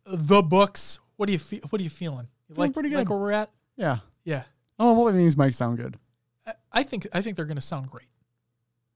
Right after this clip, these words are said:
Speaker 1: I do. I'm excited f-, to get the camera situation figured out. We can actually provide a video show. I think that's gonna be fun.
Speaker 2: We're gonna have to figure out logistics for sitting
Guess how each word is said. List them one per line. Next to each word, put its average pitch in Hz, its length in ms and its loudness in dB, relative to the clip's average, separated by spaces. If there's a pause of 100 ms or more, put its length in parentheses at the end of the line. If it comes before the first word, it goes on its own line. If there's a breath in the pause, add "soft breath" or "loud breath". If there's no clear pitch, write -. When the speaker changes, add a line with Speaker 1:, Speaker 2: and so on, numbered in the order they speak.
Speaker 1:
I 185 80 -2
do. 156 240 -4 (540)
I'm 202 100 -4
excited 233 320 -2
f-, - 100 -18
to 226 80 -4
get 214 140 -4
the 156 80 -6
camera 220 300 -4
situation 202 560 -4
figured 185 300 -4
out. 180 200 2
We 156 120 -4
can 156 120 -2
actually 160 280 -4
provide 151 300 -2
a 131 40 -4
video 170 340 -2
show. 165 260 -6
I 160 60 -8
think 156 160 -10
that's 151 140 -14
gonna 160 100 -8
be 135 80 -8
fun. 156 380 -4 (1080)
Speaker 2:
We're 160 80 -2
gonna 185 180 0
have 127 80 -2
to - 20 -16
figure 139 220 0
out 123 100 0
logistics 127 600 -4
for 123 160 -8
sitting 117 540 -6